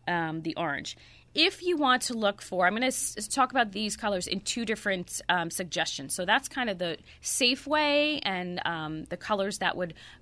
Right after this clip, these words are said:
complement. If you wanna go a little bit, have a little more fun and be a little bit more fashion forward, I'm gonna suggest other colors that are gonna be a bigger, bolder step.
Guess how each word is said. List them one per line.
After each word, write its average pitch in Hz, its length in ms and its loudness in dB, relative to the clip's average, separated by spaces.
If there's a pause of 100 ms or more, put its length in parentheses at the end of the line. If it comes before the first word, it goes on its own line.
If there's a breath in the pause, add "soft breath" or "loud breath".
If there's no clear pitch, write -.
complement. 190 540 -2 (300 loud breath)
If 285 160 0
you 381 80 0
wanna 381 220 4
go 190 360 6
a 190 60 -2
little 185 340 0
bit, 180 140 2
have 180 160 -2
a 175 40 -4
little 180 200 -4
more 175 140 -2
fun 160 400 0
and 165 200 -6
be 175 120 -4
a 170 60 -4
little 202 260 -4
bit 220 120 -4
more 180 160 -2
fashion 175 380 0
forward, 180 420 0 (440 loud breath)
I'm 202 100 0
gonna 196 160 -2
suggest 185 540 -2
other 185 180 0
colors 175 400 -2
that 170 140 -2
are 170 60 -4
gonna 180 200 -4
be 170 180 -2
a 165 80 0
bigger, 170 360 -2
bolder 165 340 -4
step. - 420 0